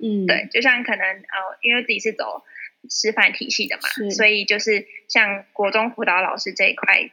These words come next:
Speaker 2: 基本上是家里最期待的。
Speaker 1: 对，完全懂你，
Speaker 2: 嗯。
Speaker 1: 我是国中英文老师，
Speaker 2: 对。
Speaker 1: <laughs> 但是我就没有去。
Speaker 2: 对，那你也有这样子吗？<laughs>
Speaker 1: 有啊，我爸，我，我妈那时候就觉得，因为我们不能毕业就好好当一个英文老师，然后我就跟她说：“可是我想去念咨商所。”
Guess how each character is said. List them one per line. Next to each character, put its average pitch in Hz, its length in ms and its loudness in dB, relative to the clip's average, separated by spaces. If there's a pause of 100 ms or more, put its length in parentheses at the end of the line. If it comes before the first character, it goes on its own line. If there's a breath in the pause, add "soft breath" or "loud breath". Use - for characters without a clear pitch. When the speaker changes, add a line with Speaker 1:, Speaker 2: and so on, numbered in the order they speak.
(120)
Speaker 2:
基 233 100 2
本 - 200 0
上 202 200 2
是 196 220 0
家 190 180 4
里 185 120 2
最 202 180 0
期 - 200 -2
待 - 140 2 (100)
的。 - 160 -6
Speaker 1:
对， 214 140 0
完 190 200 0
全 208 240 0
懂 160 240 0
你， 165 140 -2
Speaker 2:
嗯。 - 40 -8
Speaker 1:
我 190 120 0
是 240 160 -2
国 196 180 2
中 208 200 2
英 208 120 2
文 170 120 2
老 - 160 -2
师， - 160 2
Speaker 2:
对。 339 760 4
Speaker 1:
<laughs> - 40 -2
但 302 200 4
是 - 500 2
我 170 100 4
就 208 120 4
没 185 100 4
有 170 100 4
去。 - 60 4 (120)
Speaker 2:
对， 320 180 4
那 392 100 6
你 381 100 2
也 330 200 6
有 254 60 0
这 277 80 4
样 269 100 4 (100)
子 240 120 0
吗？ 214 120 -2 (160)
<laughs> - 140 -6
Speaker 1:
有 214 160 6
啊， 294 240 6
我 254 220 4
爸， 311 280 4
我， 220 260 0
我 226 120 0
妈 285 200 4
那 311 140 6
时 311 120 4
候 269 80 4
就 277 140 2
觉 214 180 2
得， 214 100 2
因 202 60 2
为 262 80 2
我 240 60 2
们 190 80 2
不 233 100 0
能 196 160 2
毕 208 140 0
业 208 120 4
就 - 100 0
好 180 120 -2
好 180 120 2
当 180 180 4
一 190 40 4
个 185 60 4
英 190 180 2
文 170 120 2
老 147 160 0
师， 180 260 -4
然 185 100 2
后 220 60 2
我 202 60 0
就 208 120 0
跟 214 100 2
她 226 100 2
说 226 140 -6
：“可 214 160 0
是 294 140 0
我 233 120 2
想 202 200 -2
去 220 140 -4
念 214 220 2
咨 190 180 -2
商 180 280 0
所。” - 420 -4